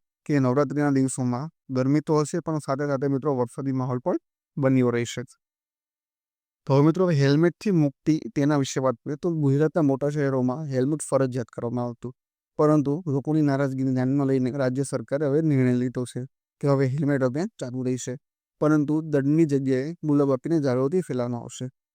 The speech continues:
એ મિત્રો તમને ખબર જ હશે કે લગભગ એક વર્ષથી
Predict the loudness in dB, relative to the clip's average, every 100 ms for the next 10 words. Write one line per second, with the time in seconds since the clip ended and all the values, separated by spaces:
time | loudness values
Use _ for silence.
0 | _ _ 2 4 4 4 4 4 4 4
1 | 4 2 0 0 0 0 0 0 2 0
2 | 0 0 2 2 2 0 -4 -4 -4